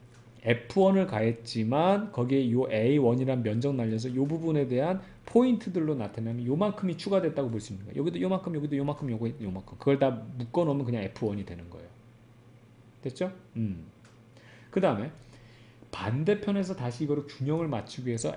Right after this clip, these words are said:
에프 투 힘을 질 수 없다 해서 이제 여기도 추가로 해서 다시 밀어 넣었어요. 그래서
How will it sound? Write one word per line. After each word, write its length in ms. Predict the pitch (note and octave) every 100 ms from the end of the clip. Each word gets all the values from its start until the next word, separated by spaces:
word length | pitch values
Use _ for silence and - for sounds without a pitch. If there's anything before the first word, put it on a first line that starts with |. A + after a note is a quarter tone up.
| -
에프 380 | A2 - A3 A3
투 160 | -
힘을 400 | G3+ D#3+ D3 E3+
질 200 | D#3+ D#3
수 180 | F#3 A#3+
없다 220 | A3 -
해서 160 | E3 D#3
이제 160 | C3+ A#2
여기도 240 | A#2 -
추가로 400 | - A3 G3+ E3+
해서 160 | A#2+ A#2+
다시 240 | G2+ A2+
밀어 300 | A2 C#3 C#3
넣었어요. 380 | G2+ - G#2 E2+ - - - - - - - - - - - - - - -
그래서 540 | - C3+ B2+ F3+ F#3+